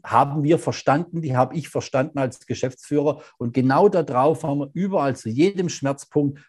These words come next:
die Lösung, die Aspirin geschaffen dafür, dass das richtig, richtig erfolgreich wird. Und, äh, das ist unsere große Vision, dass das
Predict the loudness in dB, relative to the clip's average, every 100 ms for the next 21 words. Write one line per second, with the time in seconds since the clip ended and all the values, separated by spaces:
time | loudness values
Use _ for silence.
0 | _ 0 4 6 6 2 0 -2 -4 0
1 | 0 4 4 2 2 2 2 -4 _ -2
2 | -2 -4 -4 -4 -6 _ _ -6 -2 -2
3 | -2 -6 _ -8 -2 2 2 0 -6 -6
4 | 0 4 4 0 -6 -6 -6 -6 0 -2
5 | -2 -4 -4 -6 -2 -2 -2 _ _ -4
6 | -2 0 -4 -2 -2 0 -2 -4 -4 -4
7 | -4 -4 -4 -4 -4 -4 -6 -4 -2 -2
8 | -4 -8 -8 -8